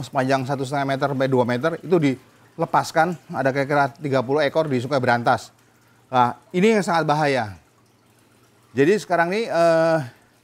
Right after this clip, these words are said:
ikan-ikan hias ini, ini bisa besar ini, ini bisa sampai, sampai satu meter. Beratnya bisa sampai seratus kilo nih. Delapan puluh seratus kilo. Dia bisa hidup, hidup sampai dua puluh tahun.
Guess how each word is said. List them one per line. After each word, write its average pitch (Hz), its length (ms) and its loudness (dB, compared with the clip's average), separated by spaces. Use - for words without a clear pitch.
ikan-ikan 170 360 4
hias 156 260 4
ini, 220 260 -4
ini 233 140 0
bisa 196 180 4
besar 214 320 2
ini, 160 160 -2
ini 196 160 -4
bisa 170 240 2
sampai, 160 180 2
sampai 165 360 0
satu 156 220 -2
meter. 180 340 0
Beratnya 143 320 0
bisa 147 160 -2
sampai 143 160 -2
seratus 151 320 -4
kilo 156 240 0
nih. 107 160 -6
Delapan 123 320 -2
puluh 143 160 -2
seratus 131 240 -4
kilo. 117 320 -2
Dia 131 140 0
bisa 127 240 2
hidup, 123 340 0
hidup 131 240 0
sampai 127 220 0
dua 120 100 2
puluh 120 160 0
tahun. 113 320 0